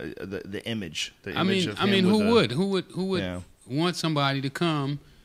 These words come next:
Speaker 2: represent their thing, something that you've worked hard for to put together, and then hear this guy come in, he hasn't paid any dues, but he enjoys all the benefits.
Speaker 1: It's a, it's a strange case of Americana, in my opinion. It's, it's, it, I find it quite fascinating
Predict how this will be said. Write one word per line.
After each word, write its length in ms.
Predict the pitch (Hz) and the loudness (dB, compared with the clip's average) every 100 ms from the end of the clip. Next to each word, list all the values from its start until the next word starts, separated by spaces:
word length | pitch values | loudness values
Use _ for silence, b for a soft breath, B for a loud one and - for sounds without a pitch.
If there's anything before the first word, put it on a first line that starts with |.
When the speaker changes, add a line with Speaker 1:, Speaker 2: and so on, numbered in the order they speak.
| b b - _ _ _ - | b b -20 _ _ _ -10
Speaker 2:
represent 760 | 110 147 147 147 135 147 - | -2 -2 0 -2 0 -2 2
their 200 | 147 170 | 4 4
thing, 380 | 170 151 135 135 | 2 0 0 0
something 240 | 151 143 | -4 -2
that 200 | 139 - | -4 -2
you've 160 | 170 143 | -4 -2
worked 200 | 147 143 | -4 -2
hard 240 | 160 147 | 0 0
for 280 | - 123 120 | -2 -8 -6
to 60 | 117 | -6
put 180 | 151 147 | -8 -6
together, 360 | 135 127 123 | -4 -4 -2
and 80 | 123 | -4
then 100 | 123 | -4
hear 140 | 131 | -4
this 160 | 147 143 | -4 -4
guy 220 | 139 135 | -4 -4
come 240 | 123 135 123 | -2 -4 -2
in, 100 | 123 | -2
he 60 | |
hasn't 260 | 127 127 123 | -2 -4 -4
paid 200 | 131 123 | -4 -2
any 200 | 139 160 | 0 0
dues, 440 | 135 127 123 123 b b b b - | 0 -2 -2 -6 b b b b -10
but 140 | 113 | -6
he 260 | 120 117 - | -4 -4 -6
enjoys 380 | 104 107 113 104 | -8 -6 -6 -6
all 140 | 107 104 | -6 -6
the 60 | |
benefits. 340 | 87 101 92 - | -6 -8 -8 -4
Speaker 1:
It's 220 | 127 131 | -2 2
a, 200 | 131 117 | 2 2
it's 180 | 131 139 | 0 0
a 40 | |
strange 560 | - 160 165 160 - - | 0 2 4 2 0 -4
case 460 | 127 98 73 - | -4 -2 -2 -6
of 180 | - 101 | -6 -6
Americana, 680 | 101 104 104 - 95 92 78 | -4 -2 -4 -6 -8 -8 -8
in 60 | 85 | -8
my 180 | 92 90 | -8 -8
opinion. 460 | - 82 80 67 - | -8 -10 -12 -12 -4
It's, 240 | 123 110 | -4 6
it's, 220 | 160 - 233 | 8 8 6
it, 160 | - | 6
I 280 | 240 - 131 | 4 4 4
find 280 | 214 156 131 | 4 2 2
it 60 | 113 | 0
quite 220 | 131 110 | -2 -2
fascinating 600 | 107 104 98 87 67 | -2 -4 -4 -6 -8